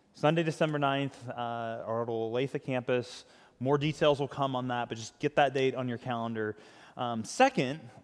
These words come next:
like Tim said in the video, we can't do this on our own. Uh, these congregations can't do it on their own, but we don't, we don't have to. That's the amazing thing about being a multi-site church, about being in this together.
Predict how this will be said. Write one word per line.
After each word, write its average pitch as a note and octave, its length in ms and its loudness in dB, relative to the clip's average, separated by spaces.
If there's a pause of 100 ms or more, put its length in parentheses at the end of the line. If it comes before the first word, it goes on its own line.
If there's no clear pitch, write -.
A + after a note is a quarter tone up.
(120)
like D3+ 120 -4 (340)
Tim F3+ 180 0
said F#3 140 0
in E3+ 60 0
the E3 60 0
video, E3+ 200 2
we E3+ 140 0
can't G#3 420 -2
do F3+ 160 4
this G3 180 2
on D#3+ 200 0
our D#3 140 2
own. B2 300 -4 (280)
Uh, C3 140 -4
these E3+ 220 0
congregations G3 580 2
can't C#3+ 240 -4
do A#2+ 140 2
it A2 80 0
on G#2 120 -2
their G2 160 -4
own, G2+ 300 -6
but C#3 160 0
we E3 140 4
don't, F#3 160 0 (120)
we D3 120 -2
don't E3+ 160 0
have E3 240 2
to. A3 120 -6
That's F#3 280 -2
the D3 220 2
amazing D#3 640 0
thing D3+ 260 -4
about C#3+ 240 2
being C#3 320 -4 (320)
a C3 40 -2
multi-site D3+ 560 6
church, F3+ 360 0
about B2+ 180 4
being C3+ 200 2
in C#3 80 0
this C3+ 140 -4
together. D#3 540 -4